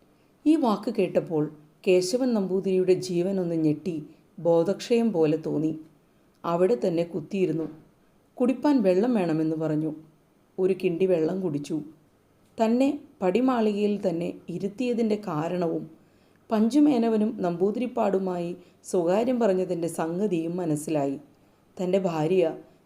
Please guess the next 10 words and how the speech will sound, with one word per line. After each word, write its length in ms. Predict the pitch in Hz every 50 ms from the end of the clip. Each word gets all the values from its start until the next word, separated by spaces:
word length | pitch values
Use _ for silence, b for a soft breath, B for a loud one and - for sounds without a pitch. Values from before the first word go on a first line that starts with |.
| - -
ലക്ഷ്മിക്കുട്ടി 600 | 190 185 185 - - 247 254 254 269 233 214 262
പോയി 480 | 220 185 180 170 165 165 170 185 - - - -
എന്ന് 280 | 170 170 170 165 165
നിശ്ചയിച്ച് 640 | 160 151 151 - - 170 165 160 151 156 - 156 156 156 B B B B B _ -
പ്രാണവേദന 680 | 202 180 180 196 220 240 247 240 233 214 208 208 202 196
സഹിപ്പാൻ 580 | 190 - 185 151 175 180 - 196 180 180 175
പാടില്ലാതെ 680 | 180 175 160 160 156 175 180 170 165 156 151 160 156 156 156 B B B B B B B B B
ചെറുശ്ശേരിയുടെ 680 | - 214 202 202 208 - - 269 247 202 190 185 185 185
മുഖത്തേക്കൊന്ന് 760 | 180 160 151 170 165 - - 185 180 180 185 160 156 160 156
നോക്കി. 360 | 151 147 143 147 - - -